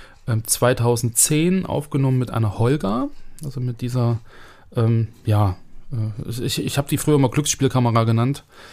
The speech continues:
So irgendwie nicht richtig lichtdicht und du hast ri-, nicht wirklich Kontrolle über das, was da drin passiert, aber irgendwie kommen dann coole Fotos raus, die so ein bisschen anders aussehen.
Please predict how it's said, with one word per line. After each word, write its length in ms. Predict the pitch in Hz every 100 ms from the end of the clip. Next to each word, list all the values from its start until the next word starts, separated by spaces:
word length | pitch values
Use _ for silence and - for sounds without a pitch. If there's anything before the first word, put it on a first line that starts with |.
| - - -
So 260 | - 120 123
irgendwie 300 | 127 131 127
nicht 220 | 135 120
richtig 240 | 135 127 131
lichtdicht 480 | 143 - 135 127 -
und 240 | 131 123
du 80 | 123
hast 300 | 127 - 127
ri-, 100 | 131
nicht 420 | 143 143 147 -
wirklich 220 | 135 127
Kontrolle 380 | - 123 123 131
über 120 | 123
das, 200 | 117 120
was 80 | 120
da 80 | 113
drin 180 | - 117
passiert, 480 | 117 - 127 131
aber 160 | 92 113
irgendwie 300 | 95 123 117
kommen 160 | 110 107
dann 100 | -
coole 180 | 117
Fotos 320 | 110 113 113 107
raus, 220 | 98 104
die 80 | -
so 140 | 110
ein 40 |
bisschen 180 | 101 107
anders 260 | 92 110 107
aussehen. 340 | 107 - 107